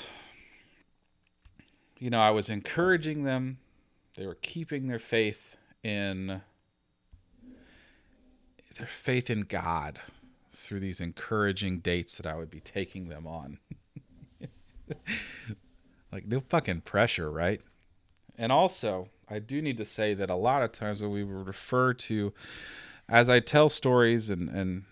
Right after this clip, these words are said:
I'm gonna get into stuff, I want you to know that I'm gonna be calling them sisters because a lot of, we were viewed as brothers and sisters in Christ. And so whenever they would talk about, whenever someone would get up, they'd always be like, you know, "And brothers, we need to be taking these sisters out on dates."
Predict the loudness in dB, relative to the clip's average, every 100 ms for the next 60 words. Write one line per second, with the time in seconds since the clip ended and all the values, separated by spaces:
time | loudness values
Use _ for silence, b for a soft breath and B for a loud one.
0 | -10 -6 -2 2 2 2 0 0 0 0
1 | 2 4 4 4 2 4 2 0 -4 2
2 | 4 4 4 2 -2 -2 -2 -4 -10 -10
3 | -10 -6 -2 2 4 4 2 0 -2 0
4 | -2 -2 0 2 4 8 8 6 2 4
5 | 4 4 2 -2 -2 -4 -4 -6 -8 -10
6 | -10 -10 -14 -18 -20 b b b b b
7 | b -12 -10 -4 -4 0 2 2 0 -2
8 | -4 -2 0 -2 -2 -2 0 0 0 -2
9 | 0 0 0 0 0 0 0 0 0 0
10 | -2 0 -2 -6 _ B B B B 0
11 | 4 4 6 6 6 4 -2 -2 -4 -8
12 | -2 2 2 2 0 -2 -2 -4 -2 -2
13 | 2 2 0 -4 -6 -8 -12 -18